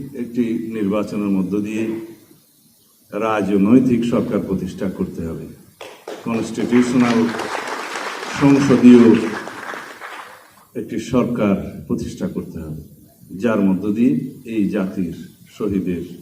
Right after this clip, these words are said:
আকাঙ্ক্ষার, প্রত্যাশার সব কিছু পূরণ করতে হবে। সেই লক্ষ্যে আমরা এগিয়ে যাই।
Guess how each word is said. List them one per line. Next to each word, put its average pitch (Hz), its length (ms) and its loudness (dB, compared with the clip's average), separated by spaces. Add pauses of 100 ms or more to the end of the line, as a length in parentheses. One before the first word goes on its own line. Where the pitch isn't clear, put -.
(400)
আকাঙ্ক্ষার, 92 480 -8 (380)
প্রত্যাশার - 600 -6 (720)
সব 127 140 2 (100)
কিছু - 240 -8 (300)
পূরণ 104 260 -2 (120)
করতে - 280 -10
হবে। - 180 -12 (400)
সেই 120 220 2
লক্ষ্যে 113 340 2
আমরা 127 220 6
এগিয়ে 123 280 8
যাই। 156 140 6